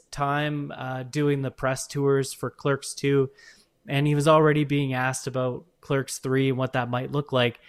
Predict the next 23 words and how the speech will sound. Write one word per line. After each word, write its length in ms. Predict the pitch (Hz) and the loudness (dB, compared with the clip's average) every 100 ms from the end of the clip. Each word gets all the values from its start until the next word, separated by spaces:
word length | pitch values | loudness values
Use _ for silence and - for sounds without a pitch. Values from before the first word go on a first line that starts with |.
| - - _ | -20 -20 _
uh, 160 | 120 123 | -8 -8
Smith 360 | - 151 147 | -2 0 0
was 220 | 151 143 - | 0 0 2
saying 320 | 139 135 131 | 0 0 0
that 280 | 131 131 135 | -2 -2 -6
it, 140 | 151 170 - 175 | -10 -10 -12 0
maybe 320 | 180 196 190 | 4 6 6
it 40 | 175 | 6
would 180 | 180 | 6
be 100 | 165 | 4
something 480 | 170 170 156 165 160 | 2 2 2 0 -2
to 140 | 147 147 | -2 -2
revisit 580 | 147 147 151 147 147 | 0 2 2 2 0
when 160 | 139 143 | -2 -4
he's 160 | 139 131 | -2 -2
in 140 | 139 | -2
his 240 | 139 127 | -4 -6
fifties 580 | - 143 135 - 127 117 | -2 0 0 0 -2 0
and 140 | 117 117 | -4 -2
check 260 | 135 123 | -2 0
back 300 | 135 123 - | 2 0 2
in 260 | 135 131 123 | 2 2 0
and, 140 | 117 | -6